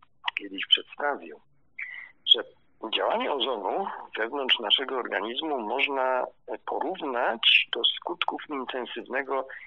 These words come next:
naświetlania światłem słonecznym. Czyli, że wszyscy znamy proces oparzenia słonecznego, tak? Opalamy się nadmiernie, no to mamy skórę oparzoną. I teraz wyobraźmy sobie,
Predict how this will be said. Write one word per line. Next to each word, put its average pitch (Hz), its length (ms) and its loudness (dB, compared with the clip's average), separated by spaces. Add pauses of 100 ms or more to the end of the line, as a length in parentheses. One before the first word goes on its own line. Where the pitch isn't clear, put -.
(180)
naświetlania 123 1000 2 (420)
światłem 117 420 2
słonecznym. - 500 0 (500)
Czyli, 147 220 0
że - 180 0 (120)
wszyscy 156 420 2
znamy 127 600 0 (180)
proces 113 600 -2 (320)
oparzenia 117 500 -4
słonecznego, - 760 -4
tak? - 180 -4
Opalamy 113 420 -2
się - 120 0
nadmiernie, 160 800 -2 (460)
no 180 80 -4
to 147 420 2 (140)
mamy 117 280 -2
skórę 92 460 -4 (180)
oparzoną. - 540 -2
I - 40 -18
teraz 104 240 -2
wyobraźmy 98 460 -2
sobie, 92 380 -4